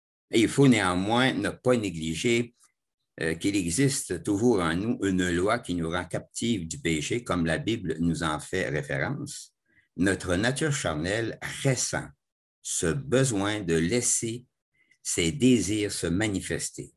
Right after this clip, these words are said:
ce qui crée un certain, une certaine complication au niveau d'apprécier et d'observer les voies divines. De là l'importance de conserver notre proximité avec Dieu.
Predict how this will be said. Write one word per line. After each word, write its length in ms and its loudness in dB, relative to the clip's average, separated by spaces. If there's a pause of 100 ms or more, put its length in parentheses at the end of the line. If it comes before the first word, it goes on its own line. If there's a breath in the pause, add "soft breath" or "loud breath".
(520)
ce 180 0
qui 240 0
crée 400 2
un 240 0
certain, 720 -2
une 140 -2
certaine 440 -2
complication 800 -2 (400 loud breath)
au 160 6
niveau 340 4
d'apprécier 960 0
et 240 0
d'observer 920 0
les 160 0
voies 180 -4
divines. 400 -12 (1400)
De 160 -2
là 220 4
l'importance 800 -2
de 80 -8
conserver 640 -2
notre 380 -6
proximité 800 -2
avec 260 -6
Dieu. 280 -10